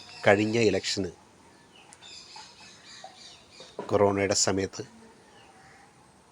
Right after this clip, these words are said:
കിറ്റ് കൊടുത്തതും കൃത്യമായ ക്ഷേമ പെൻഷൻ കൊടുത്തതുമൊക്കെയാണ്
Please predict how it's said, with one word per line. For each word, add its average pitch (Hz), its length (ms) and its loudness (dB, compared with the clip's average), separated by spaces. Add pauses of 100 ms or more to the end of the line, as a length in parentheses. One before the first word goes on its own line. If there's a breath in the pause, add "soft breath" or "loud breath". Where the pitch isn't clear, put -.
(1300)
കിറ്റ് - 280 -2
കൊടുത്തതും 92 500 0 (1500)
കൃത്യമായ 104 420 -2
ക്ഷേമ 101 400 0
പെൻഷൻ 110 380 -4
കൊടുത്തതുമൊക്കെയാണ് 92 880 -4